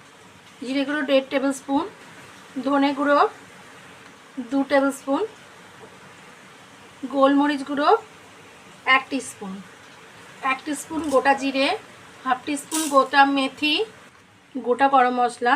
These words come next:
দুটো লবঙ্গ, একটা ছোটো এলাচ ফাটানো, এক টুকরো জয়িত্রী ভাঙা, আর দুটো লবঙ্গ, আর একটা, এক টুকরো দারচিনি,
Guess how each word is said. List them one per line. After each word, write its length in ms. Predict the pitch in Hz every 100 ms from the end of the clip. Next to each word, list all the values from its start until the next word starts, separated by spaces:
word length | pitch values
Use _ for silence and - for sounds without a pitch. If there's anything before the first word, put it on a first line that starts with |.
| 285
দুটো 160 | 240 269 262
লবঙ্গ, 340 | 226 220 226 240 240
একটা 140 | 226 240
ছোটো 160 | 240 226
এলাচ 160 | 226 240 -
ফাটানো, 360 | 247 247 240 320 - - - - -
এক 120 | 240 -
টুকরো 220 | 254 277 220 220 220 220 220
জয়িত্রী 380 | 233 220 - 262
ভাঙা, 320 | 247 226 285 - _ - _ _ _ _ _ _ _ _ -
আর 120 | 214 202
দুটো 220 | 220 285 381 - 254
লবঙ্গ, 400 | 233 220 233 240 302 480 254
আর 80 | 233 220
একটা, 180 | 220 254 -
এক 80 | 220 -
টুকরো 200 | 233 285 269
দারচিনি, 420 | 208 - 175